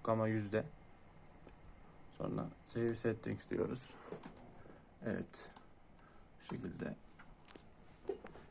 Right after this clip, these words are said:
Ee, şöyle bir sıkıntı oldu benimkinde. <clears throat> Şimdi <laughs> bu maksimum altmış F P S destekliyor. Ancak benim monitörüm yüz altmış beş hertz. Yüz altmış beş hertz olduğu için <clears throat> böyle çok hafiften kasma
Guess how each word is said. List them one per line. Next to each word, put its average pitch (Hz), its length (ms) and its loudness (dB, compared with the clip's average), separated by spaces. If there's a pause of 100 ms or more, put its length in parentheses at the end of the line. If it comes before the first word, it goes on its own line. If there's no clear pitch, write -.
(200)
Ee, 101 220 12
şöyle 147 300 12
bir 151 40 6
sıkıntı 160 420 12
oldu 143 240 12
benimkinde. 135 600 8 (240)
<clears throat> 120 460 10
Şimdi 123 420 12 (640)
<laughs> - 640 -6
bu 139 120 12
maksimum 143 420 12
altmış 131 260 12
F 160 120 12
P 156 220 12
S 151 100 6
destekliyor. 147 600 12
Ancak 131 380 12
benim 139 180 12
monitörüm 139 520 12
yüz 123 100 12
altmış 123 280 10
beş 123 180 12
hertz. - 240 6
Yüz 117 120 10
altmış 123 280 8
beş 143 180 10
hertz 127 200 10
olduğu 127 300 12
için 170 320 8 (360)
<clears throat> 277 40 12 (880)
böyle 127 200 12
çok 156 200 8
hafiften 151 360 8
kasma 139 500 10